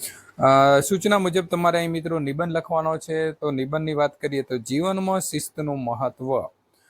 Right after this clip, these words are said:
તો વિદ્યાર્થી મિત્રો દરેકના જીવનમાં શિસ્ત હોવી જરૂરી છે. શિસ્ત વગરનું જીવન એટલે બ્રેક વગરની ગાડી જેવું છે.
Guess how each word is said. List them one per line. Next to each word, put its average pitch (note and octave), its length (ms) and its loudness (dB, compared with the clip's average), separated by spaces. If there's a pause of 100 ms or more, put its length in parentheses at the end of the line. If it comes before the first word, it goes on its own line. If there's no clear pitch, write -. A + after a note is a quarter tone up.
(220)
તો F3 80 -2
વિદ્યાર્થી D#3 520 2
મિત્રો D#3 300 -4
દરેકના E3+ 520 -2
જીવનમાં D3 500 -4
શિસ્ત - 400 -8
હોવી A#2+ 200 -2
જરૂરી A#2 420 -6
છે. F2+ 220 -16
શિસ્ત G3+ 420 -4
વગરનું D3+ 520 -2
જીવન D3 340 -2
એટલે B2+ 200 -4
બ્રેક D#3+ 420 -2
વગરની C3 400 -6
ગાડી A2+ 300 -8
જેવું G#2 320 -12
છે. E2 300 -14